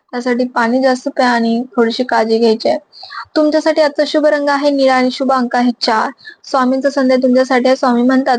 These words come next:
"वेगळा विचार करा, पण स्थिर मनाने करा." आणि स्थिर मनाने कुठलाही विचार जर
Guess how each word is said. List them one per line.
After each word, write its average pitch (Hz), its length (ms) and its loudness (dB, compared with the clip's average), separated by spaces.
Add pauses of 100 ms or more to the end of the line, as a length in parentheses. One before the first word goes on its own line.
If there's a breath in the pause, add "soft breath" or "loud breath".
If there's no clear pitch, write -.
"वेगळा 240 340 2
विचार 269 340 0
करा, 262 260 0
पण 294 340 -2
स्थिर 262 420 0
मनाने 233 360 0
करा." 233 280 0 (380 loud breath)
आणि 247 160 2
स्थिर 311 340 2
मनाने 277 340 2
कुठलाही 254 420 2
विचार 269 280 2
जर 247 180 2